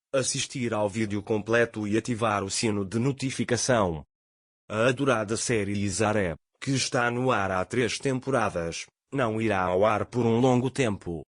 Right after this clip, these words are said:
Embora tenham tido dificuldade em tomar essa decisão, infelizmente a tomaram.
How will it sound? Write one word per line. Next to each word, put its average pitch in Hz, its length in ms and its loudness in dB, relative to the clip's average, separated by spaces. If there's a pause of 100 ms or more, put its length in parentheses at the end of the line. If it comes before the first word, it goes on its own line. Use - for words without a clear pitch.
(340)
Embora 123 460 4
tenham 147 380 0
tido 101 340 -2
dificuldade 123 880 -2
em 90 160 -4
tomar 101 380 0
essa 95 300 -2
decisão, 107 880 -2 (200)
infelizmente 123 880 0
a 104 60 4
tomaram. 101 680 0